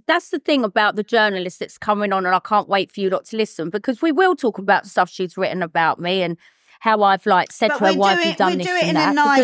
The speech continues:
Speaker 1: Because
Speaker 2: way, not argumentative. <laughs>
Speaker 1: No,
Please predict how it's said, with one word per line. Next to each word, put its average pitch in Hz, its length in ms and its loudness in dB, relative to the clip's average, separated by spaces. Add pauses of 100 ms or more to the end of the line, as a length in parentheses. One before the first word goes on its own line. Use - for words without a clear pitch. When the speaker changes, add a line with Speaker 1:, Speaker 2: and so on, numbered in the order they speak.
(160)
Speaker 1:
Because - 40 -12
Speaker 2:
way, 190 580 -2
not 240 220 0
argumentative. 226 1200 -6
<laughs> 214 60 -6
Speaker 1:
No, 330 100 4